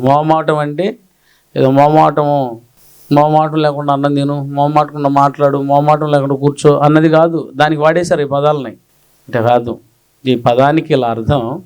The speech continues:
పక్షపాతము. "మీరు పక్షపాతం లేని వారే ఉండడానికి ప్రయత్నించండి" అని చెప్పి, దాదాపు పక్షపాతాన్ని గురించి మీకు పలు సందర్భాల్లో, పలు కోణాలలో మీకు ఎత్తి చూపించడం జరిగింది. పక్షపాతంతో నువ్వు తీర్పును దాటుకోగలవా?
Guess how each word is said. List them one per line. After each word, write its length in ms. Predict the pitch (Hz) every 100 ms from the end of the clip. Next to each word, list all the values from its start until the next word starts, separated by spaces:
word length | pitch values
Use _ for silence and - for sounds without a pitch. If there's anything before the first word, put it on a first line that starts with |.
| _ _ _ _ _ _ - 117
పక్షపాతము. 840 | 120 - 127 139 123 120 117 117 _ _ _ 151
"మీరు 200 | 147 143
పక్షపాతం 760 | 139 131 - 202 208 208 202
లేని 280 | 185 170 175
వారే 260 | 165 160 156
ఉండడానికి 460 | 147 143 143 135
ప్రయత్నించండి" 1040 | 117 135 127 139 123 127 123 127 117 107 117 _ _ _ _ -
అని 120 | 120
చెప్పి, 380 | 120 143 156 175
దాదాపు 440 | 139 135 151 160
పక్షపాతాన్ని 760 | 170 147 143 180 180 175 170 160
గురించి 340 | 147 143 139
మీకు 500 | 135 131 139 120 113 139 _ _ _ _ _ _ -
పలు 160 | 123 139
సందర్భాల్లో, 800 | 143 131 135 131 127 123 127 160
పలు 380 | - 135 160
కోణాలలో 680 | 170 147 156 175 175 160 143
మీకు 260 | 139 127 127
ఎత్తి 280 | 120 - 113
చూపించడం 380 | 113 104 110
జరిగింది. 460 | 101 101 95 95 90 _ _ _ _ - -
పక్షపాతంతో 800 | 123 - 147 135 123 127 117 123
నువ్వు 180 | 120 117
తీర్పును 500 | 117 131 127 127 120
దాటుకోగలవా? 840 | 120 120 120 120 113 113 107 107